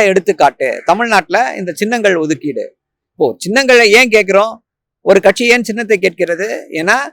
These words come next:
அந்த சின்னத்தோடு அவர்கள் வந்து அவங்களை ஐடென்டிஃபை பண்ணியிருக்காங்க. அந்த சின்னம் வந்து அவர்களுடைய கொள்கைகளை வந்து விளக்குவதாக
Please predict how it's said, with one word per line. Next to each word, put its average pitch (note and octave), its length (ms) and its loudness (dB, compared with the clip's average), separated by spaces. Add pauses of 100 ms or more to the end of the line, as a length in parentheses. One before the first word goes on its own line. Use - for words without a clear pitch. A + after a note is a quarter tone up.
(120)
அந்த F#3+ 260 -2
சின்னத்தோடு A3+ 560 0
அவர்கள் G#3 300 2
வந்து G3 200 -2
அவங்களை A3 240 0
ஐடென்டிஃபை A3+ 380 0
பண்ணியிருக்காங்க. E3 500 -8 (560)
அந்த G3+ 220 2
சின்னம் C4 400 -2
வந்து G#3 300 0
அவர்களுடைய G3+ 480 2
கொள்கைகளை G#3 580 2
வந்து F3 240 -6
விளக்குவதாக G3+ 580 2